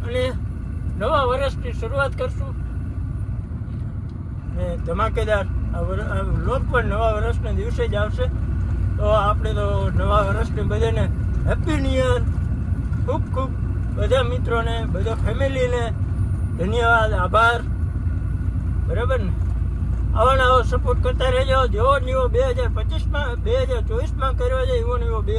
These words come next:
હજાર પચીસમાં કરતા રહેજો. અને નવા આવ્યા હો તો ચેનલને સબસ્ક્રાઇબ કરતા રહેજો. બે હજાર પચીસમાં ધમાલ મચાવીએ, કંઈક કરીએ.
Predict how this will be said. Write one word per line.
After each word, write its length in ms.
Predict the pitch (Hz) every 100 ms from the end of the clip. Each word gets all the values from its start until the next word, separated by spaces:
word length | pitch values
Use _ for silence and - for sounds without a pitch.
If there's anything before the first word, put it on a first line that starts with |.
| 214
હજાર 160 | 185
પચીસમાં 560 | - - - - - 226
કરતા 280 | 233 233 233
રહેજો. 280 | 233 233 269 - - - - - - - -
અને 260 | - 185 -
નવા 120 | 226
આવ્યા 380 | 320 277 254 226
હો 80 | 220
તો 100 | -
ચેનલને 480 | - - 214 190 -
સબસ્ક્રાઇબ 500 | - - - 208 -
કરતા 280 | 277 269
રહેજો. 300 | 254 262 254 220
બે 140 | 208
હજાર 200 | - -
પચીસમાં 560 | - - - - - -
ધમાલ 380 | - 254 269 247
મચાવીએ, 560 | 233 - 247 240 247 -
કંઈક 300 | - - 190
કરીએ. 320 | - 240